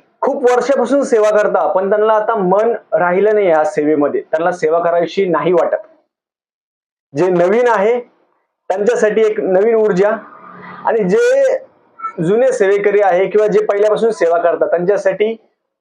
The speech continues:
काही महत्त्वाच्या गोष्टी, ह्या दोन्ही गोष्टी मी आज ह्या व्हिडिओमध्ये सांगण्याचा प्रयत्न करणार आहे. चॅनलवर पहिल्यांदा आला असाल तर अवश्य सबस्क्राईब करा, म्हणजे येणारे नवीन व्हिडिओ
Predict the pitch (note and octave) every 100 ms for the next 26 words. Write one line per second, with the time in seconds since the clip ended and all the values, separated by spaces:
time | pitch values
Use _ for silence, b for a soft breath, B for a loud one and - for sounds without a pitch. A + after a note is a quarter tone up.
0 | _ - - F3+ G3 F#3 F3+ F3 F#3+ G3
1 | E3+ D#3+ D#3+ A#2+ - - - _ _ -
2 | - - D3+ D3 F3+ G#3 G3 - G3 F#3+
3 | F#3 - _ - D3 D#3 D#3 E3+ E3+ D#3+
4 | D#3+ C#3+ D3+ D3+ D#3+ D#3 D3+ D#3 D3 D3
5 | C#3+ C#3+ - _ _ _ _ _ _ _
6 | _ C#3 C3+ F3 F3 F3 D3+ D#3+ F3 F3+
7 | F3+ F#3 F3+ F3+ F3+ E3+ F3 F3 D#3+ C3+
8 | D3+ D3+ D3+ D3+ B2+ C3+ C3+ C#3+ D3 D3+
9 | D3+ F#3 F#3 C3+